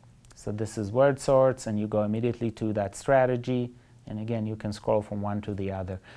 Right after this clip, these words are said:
So this is a good way to get access to the same kind of text that you would in the classroom. It usually does not have any added movies or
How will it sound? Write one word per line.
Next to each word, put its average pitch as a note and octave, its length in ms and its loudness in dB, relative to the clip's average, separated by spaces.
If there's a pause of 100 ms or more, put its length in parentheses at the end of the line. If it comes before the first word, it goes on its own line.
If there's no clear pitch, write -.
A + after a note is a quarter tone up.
(120)
So - 160 -4
this B2+ 200 0
is A#2+ 140 0
a A#2 80 6
good C#3 300 8
way D#3 360 8 (280)
to A#2+ 120 4
get C3 300 10
access C3+ 480 6
to A#2 160 0
the G2+ 100 -2
same B2+ 280 0
kind C3+ 240 0
of C3 100 -2
text B2+ 260 0
that B2 160 -2
you B2+ 80 2
would A#2+ 240 2
in A#2 80 2
the A#2 80 0
classroom. B2+ 760 0
It B2+ 220 0
usually B2+ 440 6
does G#2 260 2
not A#2 380 4
have C3 260 2
any A#2 560 0 (400)
added A2 580 2 (520)
movies C3 520 6
or G#2 300 2